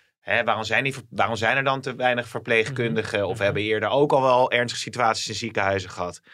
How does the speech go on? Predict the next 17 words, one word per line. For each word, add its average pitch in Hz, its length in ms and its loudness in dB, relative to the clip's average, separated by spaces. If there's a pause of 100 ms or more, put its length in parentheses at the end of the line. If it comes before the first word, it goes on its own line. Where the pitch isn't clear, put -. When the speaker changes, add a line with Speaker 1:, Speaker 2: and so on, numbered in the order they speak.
Speaker 2:
Ja. 180 180 -8
Speaker 1:
Dus - 120 -12
je - 60 -8
merkt 151 180 0
dat 156 120 0
daar 170 200 2
ook 214 140 2
dan 202 140 4
wel 131 160 6
weer 98 360 4 (280)
kritisch 104 320 -4
naar 101 160 0
wordt 92 200 0
gekeken. 87 280 -4
Speaker 2:
Ja, 117 220 -2
en, 104 180 -8
en 107 240 -14